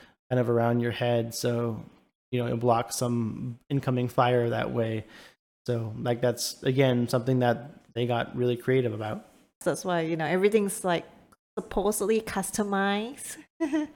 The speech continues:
Speaker 2: Like
Speaker 1: Oh,
Speaker 2: the
Speaker 1: yeah,
Speaker 2: cyclone,
Speaker 1: maybe. Oh, is it a vehicle that's basically like a wheel? That
Speaker 2: Yeah.
Speaker 1: And you're sitting, like, inside of it, and it has, like, these mounted guns on it?
Speaker 2: Mm-hmm.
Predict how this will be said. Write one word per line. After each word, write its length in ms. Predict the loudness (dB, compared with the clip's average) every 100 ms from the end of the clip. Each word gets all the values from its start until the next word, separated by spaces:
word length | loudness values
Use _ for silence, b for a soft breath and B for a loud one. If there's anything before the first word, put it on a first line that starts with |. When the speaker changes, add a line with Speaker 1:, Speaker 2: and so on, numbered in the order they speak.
| 0
Speaker 2:
Like 140 | 2
Speaker 1:
Oh, 40 | 4
Speaker 2:
the 80 | 2
Speaker 1:
yeah, 100 | 6
Speaker 2:
cyclone, 840 | 6 4 0 2 2 2 -2 -6
Speaker 1:
maybe. 320 | -10 -14 -2
Oh, 100 | 2
is 100 | 4
it 60 | 6
a 120 | 4 4
vehicle 400 | 6 6 6 4
that's 300 | 4 2 0
basically 500 | 2 2 0 0 2
like 220 | 2 -2 -6
a 40 | -4
wheel? 520 | 0 2 2 0 -2 4
That 80 | 8
Speaker 2:
Yeah. 440 | 10 8 6 2
Speaker 1:
And 120 | -2 2
you're 120 | 2
sitting, 280 | 4 4 6
like, 280 | 4 2
inside 460 | 2 2 4 4 4
of 120 | 4
it, 240 | 2 0 -4
and 100 | -4
it 20 |
has, 180 | -2 0
like, 120 | 0
these 180 | -2 0
mounted 420 | 0 2 0 -4
guns 280 | -4 -2 -2
on 140 | -2 -4
it? 200 | -8 -2
Speaker 2:
Mm-hmm. 420 | 0 2 -2